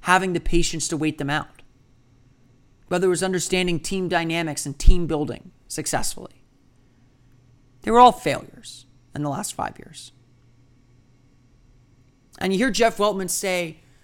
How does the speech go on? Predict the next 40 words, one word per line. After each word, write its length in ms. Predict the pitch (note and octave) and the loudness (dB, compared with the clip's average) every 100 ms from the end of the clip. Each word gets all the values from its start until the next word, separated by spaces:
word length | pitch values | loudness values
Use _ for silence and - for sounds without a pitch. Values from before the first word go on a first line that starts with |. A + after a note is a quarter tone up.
| _ - | _ -16
"We're 220 | D#3 G#3 A#3 | -4 -2 0
not 340 | G#3+ G#3 - | 2 2 2
going," 340 | F#3+ F#3 F3+ | -2 -2 -4
we're, 180 | F3+ F#3 - G#2 - | -6 -10 -12 -16 -12
he 160 | F3+ | -8
says 260 | F3+ A#3 F#3 | -4 -2 -2
a 60 | F3+ | 4
lot 220 | E3 D#3+ | 4 4
of 100 | - | -2
things, 240 | D#3 C#3+ | -6 -6
but 120 | D3+ | -6
I 140 | B2 E3 | -4 -4
think 240 | G3 - | -6 -12
one 320 | - E3 G3 | -6 -2 -2
thing 140 | F#3 F#3+ | -2 -4
that 100 | E3+ | -6
he 80 | D#3+ | -6
says 300 | - E3 D#3+ | -4 -4 -4
is, 140 | C#3+ - - - _ | -12 -18 -20 -20 _
you 100 | F3 | -6
know, 120 | F#3 | -4
"We 220 | E3+ F3+ G#3+ | -2 0 2
don't 200 | A3+ F#3+ | 2 2
have 200 | G3 F3 | -2 -2
a 40 | |
timeline. 580 | - E3 D#3+ D#3 D3+ C3+ | -8 -2 -2 -2 -6 -6
We 160 | E3 | -8
just 240 | E3 F3+ - | -4 -4 -2
want 240 | E3 D#3 | -4 -4
to 60 | D3 | -8
do 280 | B2 D3+ C#3+ | -6 -2 -2
it 100 | - | -6
right." 560 | C3 - - - - - _ - - _ _ _ _ - _ - _ _ _ _ _ | -8 -6 -6 -10 -18 -18 _ -20 -20 _ _ _ _ -20 _ -20 _ _ _ _ _
So 180 | - F3 | -4 -2
how 260 | - G#3 A3+ | 4 6 4
do 140 | F#3 | 2
you 240 | G#3 G3 E3+ | -4 -4 -4
do 280 | E3+ E3+ | -2 0
it 100 | E3+ | 0
right? 520 | - E3 - - - | 0 0 0 -6 -20